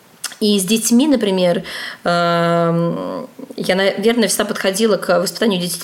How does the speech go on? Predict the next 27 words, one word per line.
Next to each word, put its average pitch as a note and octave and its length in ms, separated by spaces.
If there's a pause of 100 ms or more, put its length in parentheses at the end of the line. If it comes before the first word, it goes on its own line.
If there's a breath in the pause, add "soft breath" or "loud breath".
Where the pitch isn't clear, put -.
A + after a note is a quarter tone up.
(100)
детей, B3+ 260
наверное, G#3 320
так G3 300
же. - 240 (560 loud breath)
Вот F#3+ 160
то, C4 100
что A#3+ 160
я G3 160
могу G3+ 440
и F#3 140
хочу, F#3 560
и F#3+ 120
люблю G3+ 360
делать, C4 540
я A3+ 160
буду G#3+ 180
делать G#3 280
вместе F3+ 300
с - 100
ними. E3 260
А E3 100
заставлять G3+ 560
себя F#3 200
делать G3+ 400
<laughs> - 60
что-то A3 200
другое, G3+ 600